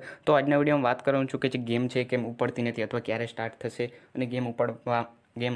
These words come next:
ના ઉપડવા પાછળનું શું કારણ છે, એ બધી વાતો આ વીડિયોમાં કરવાનો છું. તો વીડિયોને પહેલેથી છેલ્લે સુધી જરૂર જોજો. અને વીડિયો ચાલુ કરતાં પહેલાં તમને એક ઝીંકી વિનંતી છે કે જો તમે ચેનલ ઉપર પહેલી વાર આવ્યા હો, તો પ્લીઝ જે ચેનલનું સબસ્ક્રાઇબનું બટન છે, સબસ્ક્રાઇબ કરી લેજો ચેનલને. અને બાજુમાં જે ઘંટી આવે છે, ટચ કરીને all ઓપ્શન સિલેક્ટ કરી લેજો, જેથી હું જ્યારે ફ્રી ફાયરનો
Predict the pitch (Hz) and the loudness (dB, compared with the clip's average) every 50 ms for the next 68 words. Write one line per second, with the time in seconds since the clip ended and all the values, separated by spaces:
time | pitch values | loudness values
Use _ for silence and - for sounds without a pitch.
0 | 113 113 117 120 117 120 120 120 113 117 113 - - 120 117 117 - 113 - 113 | -2 -2 -4 -4 -4 -2 -2 -2 0 -2 -2 -4 -4 -6 -6 -6 -8 -6 -2 -2
1 | 110 113 117 117 - - 123 127 - - - - _ - 131 135 131 131 135 135 | 0 0 -2 -2 -4 -6 -6 -6 -8 -14 -20 -16 _ -4 0 0 0 2 2 0
2 | 135 135 135 127 123 127 123 120 120 - 117 113 113 117 113 113 120 113 123 117 | 2 2 2 2 2 0 0 -2 -2 0 0 2 2 0 0 -2 -4 -4 -2 -4
3 | 110 117 120 120 120 117 117 113 117 117 120 113 - 117 113 117 113 - 117 113 | -2 -2 -4 -4 -4 -4 -2 -2 -2 -4 -6 -6 -6 -6 -6 -6 -6 -6 -6 -6
4 | 113 110 - 110 110 120 117 - 110 107 104 120 127 127 - - - - - - | -6 -4 -4 -4 -4 -4 -4 -4 -6 -6 -4 -6 -8 -8 -10 -18 -20 -20 -12 -6
5 | - - 131 135 131 127 117 120 135 135 131 139 131 131 131 123 131 123 127 127 | 0 2 2 4 4 2 2 2 2 2 4 2 2 2 0 0 -2 0 0 0
6 | 123 127 127 123 123 127 120 110 113 117 117 120 110 107 110 117 123 127 127 120 | -2 -2 -2 -2 -2 -4 -4 -6 -6 -8 -8 -8 -8 -6 -6 -6 -6 -6 -6 -6
7 | 123 120 120 117 113 113 - 123 120 113 117 120 113 117 123 120 117 113 - - | -6 -4 -4 -4 -4 -4 -6 -4 -6 -6 -6 -6 -6 -4 -4 -4 -4 -6 -6 -6
8 | 107 113 120 127 131 120 110 107 104 107 110 120 127 127 - - - - - 131 | -6 -4 -2 -2 -2 0 -2 -2 -2 -4 -6 -8 -10 -12 -16 -20 -18 -12 -10 -8
9 | 123 127 127 123 131 131 127 127 - 120 120 120 123 120 117 - 110 - - - | -6 -6 -4 -2 -2 -2 -2 -2 -4 -4 -4 -4 -4 -6 -8 -8 -10 -10 -6 -6
10 | 120 117 123 120 113 117 120 117 113 - 120 117 - - 117 - - - 123 127 | -4 -4 -4 -4 -6 -6 -6 -8 -8 -6 -8 -8 -6 -8 -8 -8 -6 -4 -2 -2
11 | 127 127 - 120 117 110 110 110 110 107 - 110 107 107 107 107 120 131 - - | -2 -2 -4 -4 -4 -2 -4 -6 -6 -6 -6 -4 -4 -2 -2 -2 -4 -4 -8 -12
12 | - - _ - 127 123 123 120 120 120 127 131 127 127 120 117 120 120 117 127 | -20 -20 _ -6 -4 -2 0 0 0 0 0 -2 -2 -2 -2 -4 -4 -4 -4 -4
13 | 123 120 120 - 127 123 117 113 - - - 120 120 120 117 117 120 120 117 - | -4 -2 -2 -4 -4 -2 -2 -4 -4 -2 -4 -4 -2 -2 -2 -2 -2 -4 -4 -6
14 | - 120 117 - 113 127 127 - - 110 110 104 107 110 123 123 117 117 117 - | -8 -10 -8 -6 -6 -6 -6 -4 -4 -4 -2 -2 -4 -4 -4 -4 -6 -6 -6 -6
15 | 120 117 120 120 120 - 120 117 - 117 117 113 | -6 -6 -4 -4 -6 -8 -8 -4 -4 -4 -2 -2